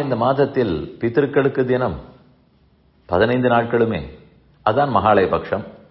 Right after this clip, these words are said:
அடுத்து நவராத்திரி தாயாருக்காக,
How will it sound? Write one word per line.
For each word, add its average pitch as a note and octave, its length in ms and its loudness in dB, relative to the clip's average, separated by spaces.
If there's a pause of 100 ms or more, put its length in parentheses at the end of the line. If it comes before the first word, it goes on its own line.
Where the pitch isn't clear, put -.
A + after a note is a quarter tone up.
(1120)
அடுத்து D3 280 4
நவராத்திரி A#2+ 640 4 (260)
தாயாருக்காக, F#2+ 680 4